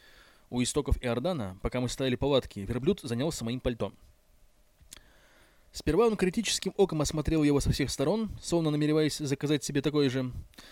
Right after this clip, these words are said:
После того, как он основательно изучил его с точки зрения пригодности для носки, верблюд, видимо, решил испытать его пригодность в пищу. Поставив на пальто ногу и ухватив зубами край рукава,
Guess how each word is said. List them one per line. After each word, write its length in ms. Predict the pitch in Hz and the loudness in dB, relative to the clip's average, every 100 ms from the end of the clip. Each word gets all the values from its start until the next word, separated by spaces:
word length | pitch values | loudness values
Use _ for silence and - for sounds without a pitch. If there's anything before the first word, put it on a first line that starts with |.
| - - - | -20 -4 4
После 260 | 190 170 | 4 4
того, 140 | 185 170 | 0 0
как 120 | 165 | 0
он 100 | 170 | -2
основательно 500 | - 175 170 165 160 | -2 0 0 0 -4
изучил 440 | 160 156 - 180 | -2 -2 0 2
его 140 | 165 160 | 4 4
с 60 | |
точки 260 | 165 - 151 | 0 -2 0
зрения 260 | 151 165 | 2 2
пригодности 540 | - 160 170 156 139 147 | 4 6 4 4 -2 -2
для 140 | 147 | 2
носки, 500 | 185 214 - 120 104 - - - - | 2 2 0 -2 -4 -6 -20 -20 -6
верблюд, 480 | 123 131 123 190 165 | 2 2 4 2 0
видимо, 280 | 180 185 170 | -2 0 2
решил 320 | 151 - 196 | 2 2 0
испытать 440 | - 151 165 - | 4 2 2 0
его 100 | 175 | 2
пригодность 560 | - 143 151 156 - - | 4 4 2 0 -4 -6
в 40 | |
пищу. 460 | 202 165 - 104 90 - _ - - - _ _ _ _ | -2 -2 -2 -4 -6 -14 _ -20 -20 -20 _ _ _ _
Поставив 480 | 135 - 208 170 - | 0 2 2 2 0
на 100 | 139 | -2
пальто 280 | 143 135 139 | 0 0 2
ногу 280 | 165 165 147 | 2 2 2
и 140 | 151 | 4
ухватив 440 | 143 151 - 175 | 2 2 -2 -4
зубами 440 | 139 123 143 143 135 | -4 -2 0 0 0
край 220 | 135 131 | 0 0
рукава, 400 | 120 139 202 214 | 0 0 0 -2